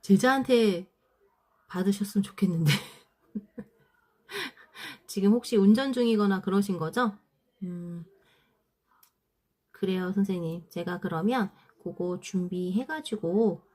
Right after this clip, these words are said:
어, 이렇게 카톡을 주세요. 제가 어떻게 하실지 그거 말씀해 주시면 홍삼도 포장을. 애인 생일이에요? 애인?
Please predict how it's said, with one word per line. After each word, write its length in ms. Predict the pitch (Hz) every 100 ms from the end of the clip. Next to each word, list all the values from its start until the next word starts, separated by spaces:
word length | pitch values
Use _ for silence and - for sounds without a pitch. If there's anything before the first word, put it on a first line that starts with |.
| _ _ _ _ _ _
어, 260 | - 180 180
이렇게 380 | 185 190 185 185
카톡을 800 | - - 339 320 311 285 294 269
주세요. 400 | - 196 185 180 -
제가 220 | - 190
어떻게 460 | 175 208 214 214 202
하실지 560 | 233 285 262 - 233
그거 240 | 226 208 175
말씀해 420 | 165 - 226 220
주시면 540 | 202 180 214 285 214 - - _ -
홍삼도 760 | 294 294 269 226 214 285 339
포장을. 520 | - 302 247 220 185 - _ _ _ _ _ _ _ _
애인 400 | 175 220 240 247
생일이에요? 760 | 220 320 427 427 294 175 220 - _ _ _ _ _ _ _ _ _ _ _ _ _ _
애인? 460 | 185 180 196 370